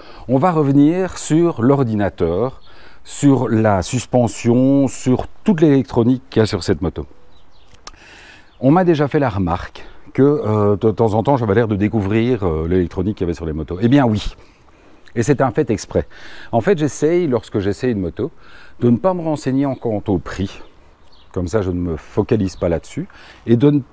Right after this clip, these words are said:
pas trop, trop, trop, euh, lire le mode d'emploi de l'électronique. Comme ça, je vais pouvoir découvrir comment appréhender cette électronique. Parce que bon, euh, normalement, si moi, je n'arrive pas à m'en sortir,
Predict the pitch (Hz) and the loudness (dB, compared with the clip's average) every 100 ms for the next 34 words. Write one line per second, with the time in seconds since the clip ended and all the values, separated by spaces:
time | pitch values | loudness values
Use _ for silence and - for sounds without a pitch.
0 | - 202 - - - - 185 175 - - | -4 -4 -4 -8 -2 0 0 -2 -6 -10
1 | - 165 156 - - - 170 185 - - | -6 -4 -6 -8 -6 0 0 0 -8 -20
2 | - - - - 113 117 117 131 165 147 | -20 -20 -16 -2 0 2 2 2 2 2
3 | 139 147 127 127 107 - 139 131 113 107 | 2 2 0 -2 -2 -4 -2 0 0 0
4 | 101 - 92 78 - - - - - - | 0 -4 -6 -6 -12 -16 -16 -16 -18 -10
5 | - 120 - 170 139 127 107 160 151 - | -2 -2 0 -2 -2 -2 -2 -4 -6 -12
6 | - - 120 117 151 131 131 - 117 113 | -20 -6 -4 0 0 0 -2 -2 -4 -2
7 | 156 - 113 123 123 104 - 120 107 104 | -4 -2 -2 -2 -4 -6 -2 0 2 2
8 | 123 - 95 92 82 - 82 76 - - | 0 -2 -4 -4 -6 -6 -8 -8 -14 -20
9 | - - - - 92 - 110 131 117 104 | -20 -20 -20 -10 -8 -2 0 2 2 2
10 | 92 87 87 90 113 147 151 143 123 120 | 2 4 4 4 4 4 2 2 4 2
11 | 95 - _ - - 104 127 143 98 - | 0 -6 _ -18 -4 2 4 4 2 -8
12 | _ - - - - - - - - 87 | _ -20 -20 -20 -20 -20 -20 -20 -16 -4
13 | 90 85 78 - 127 117 107 104 95 - | -2 0 -2 0 2 2 -2 -4 -4 -4
14 | 127 160 175 - | -2 0 -2 -6